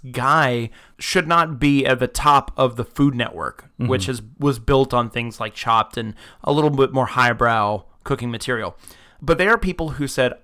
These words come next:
Speaker 1: "I don't give a fuck what you think about me or what you think I am or what you think I should be. I'm just gonna be myself, and I'm just gonna do it," like I said, without self-consciousness, without regret. "I'm just gonna g-, go forward and be me,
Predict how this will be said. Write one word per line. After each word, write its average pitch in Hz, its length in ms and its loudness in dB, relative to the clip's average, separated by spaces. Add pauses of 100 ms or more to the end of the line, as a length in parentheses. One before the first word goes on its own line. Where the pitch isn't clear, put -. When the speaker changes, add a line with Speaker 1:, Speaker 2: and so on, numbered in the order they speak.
Speaker 1:
"I 151 160 0
don't 196 200 0
give 127 140 -4
a 107 80 -8
fuck - 640 0 (220)
what 123 160 0
you 139 240 -2
think 135 280 -2
about 107 260 -2
me 110 260 -8 (260)
or 123 100 -4
what 127 320 0
you 147 200 -2
think 180 240 -2
I 147 100 4
am 147 160 2
or 123 60 0
what 131 160 -2
you 143 80 -6
think 143 200 -6
I 110 80 -6
should 196 360 2
be. 117 280 -2 (280)
I'm 208 200 2
just 220 200 0
gonna 156 160 2
be 139 260 0
myself, 135 600 0 (260)
and 131 120 -4
I'm 165 180 0
just 165 200 -4
gonna 135 200 2
do 135 280 0
it," 139 120 2 (280)
like 139 180 -2
I 147 60 -2
said, 147 220 0
without 131 240 0
self-consciousness, 175 840 -2 (260)
without 113 380 -6 (140)
regret. 139 500 2 (220)
"I'm 175 140 4
just 202 140 -4
gonna 147 200 2
g-, - 80 -14 (140)
go 170 160 10
forward 135 560 4 (220)
and 123 240 -2
be 185 220 6
me, 143 320 2